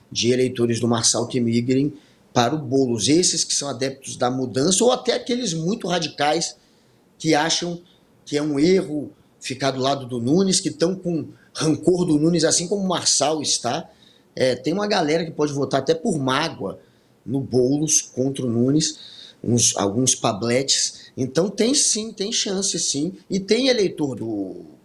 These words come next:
Marçal, muito eleitor do Marçal também, que é lulista, que votou no Lula, é, e que também tava votando no Marçal e que também votou no Nunes no primeiro turno. São esses eleitores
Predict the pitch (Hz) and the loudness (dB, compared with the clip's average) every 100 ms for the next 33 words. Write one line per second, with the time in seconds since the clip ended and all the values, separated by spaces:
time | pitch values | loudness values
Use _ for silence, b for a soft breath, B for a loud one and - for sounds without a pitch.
0 | - 110 117 - 147 160 - - B B | -10 -4 0 2 4 2 0 -8 B B
1 | _ - 156 226 269 190 151 - 110 110 | _ -6 2 2 2 2 0 0 -2 -2
2 | 113 104 - 123 147 120 - b b b | -2 0 0 2 2 0 -6 b b b
3 | b - 113 104 143 151 - _ _ - | b -6 -2 2 2 0 -4 _ _ -4
4 | 190 311 170 170 208 240 254 254 240 277 | 2 4 4 2 0 0 2 2 0 0
5 | 311 233 240 - 127 143 156 165 170 214 | 2 4 2 0 -2 -2 -2 0 0 2
6 | 247 196 208 208 143 - B B B B | 2 2 4 4 2 -2 B B B B
7 | - 113 120 117 117 147 - 269 - 254 | -4 2 4 4 4 2 0 0 2 2
8 | 180 294 208 196 196 202 196 202 208 202 | 2 2 0 0 -2 0 -2 0 -2 0
9 | - 175 233 262 302 254 185 208 233 202 | 0 2 0 0 2 2 2 2 2 0
10 | 175 185 180 156 170 165 165 170 180 - | 0 0 0 0 -2 -4 -4 0 0 0
11 | 147 160 - B B - 170 190 - 190 | 2 2 0 B B 2 4 4 2 2
12 | 202 185 180 165 170 170 - | 2 0 0 0 0 -2 -6